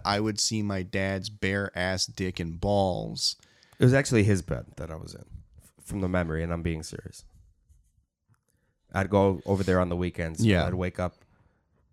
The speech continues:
Speaker 2: to a smelly cigarette pillow and just look up, and I'd just see his flat ass, flat white ass,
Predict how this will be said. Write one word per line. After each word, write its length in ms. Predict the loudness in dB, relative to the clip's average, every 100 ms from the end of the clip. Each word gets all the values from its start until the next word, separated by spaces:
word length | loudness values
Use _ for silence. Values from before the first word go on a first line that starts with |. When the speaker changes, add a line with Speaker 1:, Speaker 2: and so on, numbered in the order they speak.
| _ _ -6
Speaker 2:
to 160 | -2
a 60 | -2
smelly 600 | -2 -2 -2 -2 -2 -4
cigarette 480 | -6 -8 -6 -4 -4
pillow 380 | -4 -2 -2 -4 -10 _ _ _ _ _ _ _
and 180 | -6 -4
just 160 | -4 0
look 240 | 0 2
up, 240 | 0 0 -2
and 120 | -4
I'd 200 | -4 -4
just 200 | -6 -4
see 140 | -4
his 180 | -4 -6
flat 460 | -6 -4 -2 -2 -2
ass, 500 | -2 -4 -6 -10 -18 _ _ _ _ _
flat 360 | -2 0 0
white 360 | -2 -2 0 2
ass, 460 | 2 0 -2 -6